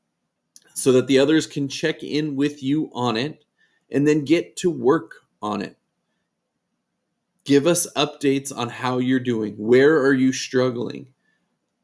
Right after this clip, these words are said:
Because there are those men that are out there that are not struggling in these areas that you may be, and they will be able to give you pointers on what works for them, why they are no longer struggling.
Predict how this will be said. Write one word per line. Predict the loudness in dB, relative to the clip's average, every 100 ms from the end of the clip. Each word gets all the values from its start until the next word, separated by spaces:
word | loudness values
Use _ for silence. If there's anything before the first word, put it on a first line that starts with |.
| _
Because | -2 4 4 6
there | 6 6
are | 6
those | 6 6 6 6 2 -2 -12 -10
men | -2 -2 -2 -6 -8
that | -4 -2
are | 0 -2
out | -2 -4
there | -4 -4 -2
that | 0
are | 0 0
not | 0 -2 -4 -8
struggling | -14 -14 -2 2 2 0 -4 -4
in | -6
these | -4 -4 -2
areas | 0 0 0 -2
that | -4
you | -4 -4
may | -4 -4
be, | -6 -10 -12 _ _ _ _
and | 2 6
they | 6
will | 8
be | 8 8
able | 8 4
to |
give | 4 4 2
you | -2
pointers | -4 0 0 2 0 0 -2 -6 -12 _ -2
on | 0 4
what | 2 2
works | 2 2 0
for | -8 -6
them, | -4 -4 -6 -12 _ _ _ _ -2
why | 2 4 2 0
they | 0 0 2
are |
no | 0 0
longer | 0 -2 -4 -6
struggling. | -4 -2 -2 -4 -8 -10